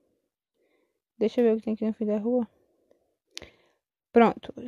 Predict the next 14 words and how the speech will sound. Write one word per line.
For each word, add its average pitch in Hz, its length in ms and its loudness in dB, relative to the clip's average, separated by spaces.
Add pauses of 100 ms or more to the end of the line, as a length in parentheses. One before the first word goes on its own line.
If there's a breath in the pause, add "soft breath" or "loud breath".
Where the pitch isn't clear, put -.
(180)
vamos 233 540 2
pra 226 300 0
casa. 190 520 0
Deixa 208 320 -2
eu 214 40 2
avisar 208 240 2
aqui 208 140 -2
o 208 60 2
moço 202 240 0
que - 60 -4
eu 202 40 -2
deixei 202 280 -2
minhas 196 280 -2
roupas. 190 420 -4